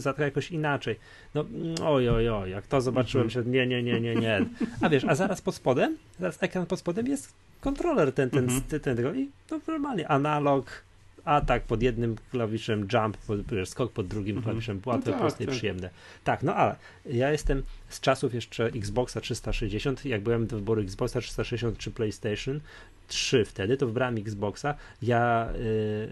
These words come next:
Speaker 1: nie trawię kontrolerów takich właśnie tych, takich, że mają w tym miejscu analogi.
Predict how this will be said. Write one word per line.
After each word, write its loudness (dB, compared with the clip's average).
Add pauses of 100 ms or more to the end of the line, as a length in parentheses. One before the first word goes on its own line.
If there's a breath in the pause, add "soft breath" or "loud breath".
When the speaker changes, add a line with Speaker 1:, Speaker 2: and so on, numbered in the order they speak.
(120)
Speaker 1:
nie 4
trawię 2
kontrolerów 0
takich -6
właśnie -2
tych, -6
takich, -2 (400 loud breath)
że 4
mają 4
w -10
tym 6
miejscu 0
analogi. 0